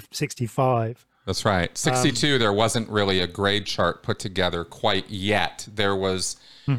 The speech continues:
Speaker 2: routine. If I remember right from the bulletins, it was a route, there was a, there was a route being put together of, of routine one, two, and three. And this was stuff that was, that was, uh, happening at Saint Hill at the time. So, yeah, so it was still a little bit roll your own Scientology, but they had very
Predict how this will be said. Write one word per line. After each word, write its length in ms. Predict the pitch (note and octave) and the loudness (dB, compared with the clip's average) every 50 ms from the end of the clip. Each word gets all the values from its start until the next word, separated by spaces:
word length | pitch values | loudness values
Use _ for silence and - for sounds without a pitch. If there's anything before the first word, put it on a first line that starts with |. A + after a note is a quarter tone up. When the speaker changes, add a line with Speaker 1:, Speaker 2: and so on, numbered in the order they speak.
| - | -2
Speaker 2:
routine. 540 | - A#2+ A#2 A2+ - - D3+ C3 B2+ B2+ C3 | -2 -2 -2 -2 -2 -2 -2 0 0 0 0
If 160 | C3 C3 - | 0 0 2
I 60 | C3+ C3 | 2 2
remember 380 | C#3 C3+ C3+ C#3+ D3 D3+ D#3+ C3+ | 2 2 0 0 0 0 0 2
right 260 | B2 A#2 A#2 - - | 2 2 0 0 -2
from 160 | C3+ B2 A2+ | -4 -4 -4
the 60 | G#2+ | -2
bulletins, 680 | F#2+ A#2 A#2 A#2 A#2 A#2 - - A2 G2 G2 F#2+ - | 0 0 2 2 2 0 -2 -4 -4 -4 -4 -4 -4
it 120 | G#2+ G#2+ - | -4 -4 -2
was 220 | A2 G#2 F#2 G2+ | -2 -2 0 0
a 60 | G2+ | -2
route, 260 | F2 G2 A2+ A#2+ A#2+ - | -2 -2 -2 -4 -2 -2
there 140 | A#2+ A2 | 0 0
was 160 | A2 G#2 G2 G#2+ | 0 0 0 0
a, 180 | G#2 G2 F#2+ - - | -2 -2 -4 -6 -2
there 140 | A2+ A2 A2 | 0 0 2
was 160 | A2 G2+ A2+ | 2 0 0
a 40 | G2+ | -2
route 560 | F2+ F2+ G#2+ A#2 A#2 B2+ C#3 E3 - - - | -2 0 0 2 2 4 2 0 -2 -4 -4
being 240 | C3+ C3 B2+ A#2 A2 | -2 -2 0 -2 -2
put 200 | - C#3+ C3 - | -2 -4 -4 -4
together 640 | - B2 G#2 G2 A2 G#2+ A2+ A2+ C3+ C#3 C#3+ D3 C#3+ - - - - - - - - | -6 -10 -4 -2 0 0 2 2 2 0 0 -2 -4 -8 -14 -20 -20 -20 -20 -12 -4
of, 260 | - A2+ G#2 G2 B2 C#3+ - | -2 -2 -2 -2 -4 -4 -2
of 200 | A#2 G#2+ F#2 G#2 | -2 -2 -2 -2
routine 560 | A2+ A2 A2 - - C3+ A#2+ A2+ A2+ A2+ G#2 | -4 -4 -4 -2 -2 -2 0 0 -2 -2 0
one, 240 | A2 A2+ A#2 A#2+ G#2+ | 0 0 0 -2 -4
two, 200 | - C#3 A#2+ G#2+ | -4 -4 -2 -4
and 140 | G2+ F#2+ | -4 -6
three. 300 | - G#2+ G#2 F2+ E2+ - - _ _ _ _ - | -6 -4 -4 -4 -4 -4 -10 _ _ _ _ -8
And 160 | G#2+ G2+ G2 | -6 -2 -2
this 140 | G#2 - - | -2 -2 -2
was 100 | A2 G2 | -2 -4
stuff 280 | - - A2 G2 - - | -2 -2 -2 -2 -2 -2
that 100 | G#2+ - | -4 -4
was, 260 | - F#2 E2+ - - | -4 -4 -4 -4 -4
that 180 | - G#2 G2 - | -4 -4 -4 -2
was, 200 | G2 F2+ - - | -4 -6 -4 -4
uh, 120 | F#2 F2 | -4 -2
happening 420 | F2 G#2+ G2 F2+ - G2+ F#2+ F2+ F2 | 0 0 0 -2 -2 -4 -6 -6 -6
at 140 | - - | -6 -6
Saint 220 | - - F#2 - - | -6 -6 -6 -6 -6
Hill 180 | G#2 F#2 E2 | -6 -6 -6
at 80 | E2 - | -6 -8
the 80 | - - | -10 -10
time. 320 | - - F2+ - - G2 - - - - - - - - | -8 -6 -6 -6 -8 -10 -12 -14 -16 -16 -16 -16 -12 -6
So, 640 | - - - G2+ F#2 F2+ F2+ F2+ F2+ F2+ F2+ E2+ - - - - _ _ _ _ _ | -4 -2 0 2 4 4 4 4 2 2 0 -2 -6 -14 -20 -20 _ _ _ _ _
yeah, 320 | - A2+ A#2 A2 G2 F#2 | -2 0 2 2 2 2
so 180 | - - C3+ C3+ | 2 2 2 2
it 60 | C#3 | 4
was 120 | C#3 C3+ | 2 2
still 360 | - - - G3+ G3+ G#3 G3+ G3 | 0 0 0 2 4 4 4 4
a 20 | |
little 300 | F3 D#3+ E3+ E3 D#3+ D#3 | 2 2 2 2 2 2
bit 280 | C3 C#3+ C#3 C3+ - B2 | 2 2 0 0 0 -2
roll 320 | A#2 B2+ C3+ C#3 C#3 C#3 | 0 2 4 4 4 4
your 220 | C3 B2+ B2+ B2 B2 | 4 2 2 2 2
own 200 | B2 B2 A#2+ A#2+ | 2 2 0 0
Scientology, 1120 | A#2 - C3+ A#2 A#2 A2+ G#2+ G#2 - A#2+ B2+ A#2+ A#2 A#2 A#2+ A#2 G2+ - G2+ F#2+ F#2 F2+ | 0 0 2 2 2 2 0 -2 0 2 2 2 4 2 0 -2 -2 -2 -2 0 0 0
but 180 | - A2 G2+ - | 0 0 0 2
they 140 | G#2+ G#2 A2+ | 0 2 2
had 280 | A#2 A2+ A2 G#2 F#2+ | 2 2 2 0 2
very 380 | A2 A2+ A#2 A#2 A#2 A2+ A2+ | 2 2 2 4 2 2 -2